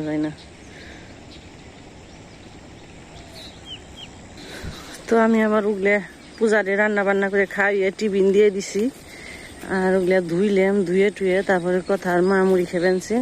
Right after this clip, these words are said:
তো আমি এই ফাঁকায় এলাম, বলে মুড়ি একটু দেখে, দেখে আইয়া ডাক দিয়ে দেখি কোন পর্যন্ত দেরি আছি এখন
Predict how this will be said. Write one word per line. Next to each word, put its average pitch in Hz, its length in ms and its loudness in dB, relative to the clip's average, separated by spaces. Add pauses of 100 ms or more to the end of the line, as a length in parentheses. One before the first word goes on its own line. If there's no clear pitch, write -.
(160)
তো - 60 -6 (120)
আমি 175 120 4 (120)
এই 170 100 0
ফাঁকায় 170 300 0 (100)
এলাম, 175 200 0 (1300)
বলে 170 240 -2
মুড়ি 170 200 2
একটু 170 120 -4 (100)
দেখে, 170 260 0 (920)
দেখে 202 280 2
আইয়া 175 180 2 (100)
ডাক 190 120 0 (100)
দিয়ে 180 120 0 (160)
দেখি 170 200 -2
কোন 180 180 0
পর্যন্ত 170 400 0 (1300)
দেরি 233 260 4 (120)
আছি - 200 -8 (140)
এখন 185 120 -2